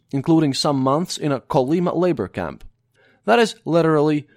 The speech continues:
in one of the most harshest gulags the Soviet Union ever had. He was released afterwards, but his work on space and ballistic rocketry was also done in secrecy, in a prison-like situation.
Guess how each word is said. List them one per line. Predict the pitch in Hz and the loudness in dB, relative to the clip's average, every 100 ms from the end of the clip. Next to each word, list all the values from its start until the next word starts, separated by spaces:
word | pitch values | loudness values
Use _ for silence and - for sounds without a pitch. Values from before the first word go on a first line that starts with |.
| _ - | _ -10
in | 127 123 127 | -6 -4 0
one | 135 | -2
of | 120 | 0
the | |
most | 127 120 - | -2 -4 -2
harshest | 156 170 175 139 | -2 -2 -4 -8
gulags | 123 120 120 123 | -4 2 2 0
the | 117 | -6
Soviet | - 117 120 | -6 -4 -4
Union | 107 101 110 | -8 -6 -6
ever | 85 104 | -6 -6
had. | 143 127 - - _ _ _ _ _ _ - | -4 -4 -4 -12 _ _ _ _ _ _ -6
He | 285 | -2
was | 269 | 4
released | 392 392 - | 6 6 4
afterwards, | 139 123 95 85 - - _ _ - | -2 0 -4 -6 -12 -18 _ _ -16
but | 139 170 170 - | -2 2 2 0
his | 156 170 | -6 -2
work | 196 196 | 0 0
on | 151 | -2
space | 131 - 180 190 - | -6 -2 0 0 -2
and | 156 151 | -4 0
ballistic | 139 147 - 127 | 0 0 -4 -2
rocketry | 170 190 - 185 175 165 - _ - | 0 0 -4 -4 -4 -6 -14 _ -4
was | 160 151 | -4 -2
also | 196 202 - 117 | 0 0 2 -2
done | 120 127 117 - | 0 0 0 -4
in | 110 | -6
secrecy, | 104 156 117 92 - 95 92 _ | -4 -6 -6 -8 -8 -10 -12 _
in | - 165 | -6 -4
a | |
prison-like | 165 202 135 110 104 | 0 0 2 -2 -4
situation. | - - 117 107 - - | -6 -6 -4 -4 -8 -16